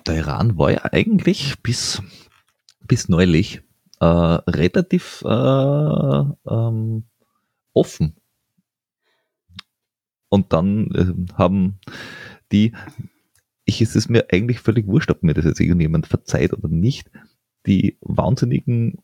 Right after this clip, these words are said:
Pfaffen, äh, die sie dort haben, äh, sich gedacht, Frauenrechte brauchen wir nicht. <laughs> Die haben wir mal über Bord. Aber der Iran war so in die achtziger, war der eigentlich ziemlich, äh,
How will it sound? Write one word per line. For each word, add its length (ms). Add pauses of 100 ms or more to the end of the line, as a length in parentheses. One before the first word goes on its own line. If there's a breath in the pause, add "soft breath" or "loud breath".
(160)
Pfaffen, 480 (300)
äh, 260
die 100
sie 140
dort 280
haben, 500 (320)
äh, 280 (260)
sich 320
gedacht, 680 (480 loud breath)
Frauenrechte 680 (280)
brauchen 300
wir 60
nicht. 400
<laughs> 580
Die 140
haben 160
wir 100
mal 100
über 140
Bord. 400 (320)
Aber 220
der 160
Iran 240
war 100
so 80
in 80
die 160
achtziger, 540
war 100
der 200
eigentlich 360
ziemlich, 600
äh, 320